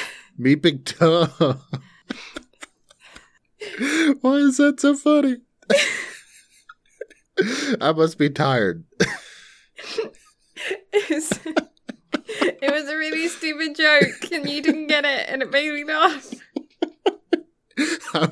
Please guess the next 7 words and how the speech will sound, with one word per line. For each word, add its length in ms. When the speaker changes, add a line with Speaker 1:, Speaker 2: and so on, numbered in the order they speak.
Speaker 1:
laughing 680
that 180
I 80
didn't 400
get 220
it. 160
<laughs> 460